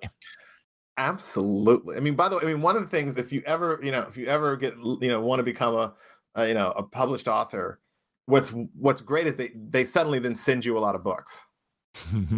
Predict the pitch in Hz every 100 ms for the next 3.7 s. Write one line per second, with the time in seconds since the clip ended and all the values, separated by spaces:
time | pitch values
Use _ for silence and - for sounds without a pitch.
0 | 104 - - 123 - 151 147 123 135 123
1 | 117 107 113 110 117 120 95 113 139 123
2 | 123 127 123 104 92 - 110 127 131 123
3 | 117 113 117 104 104 123 104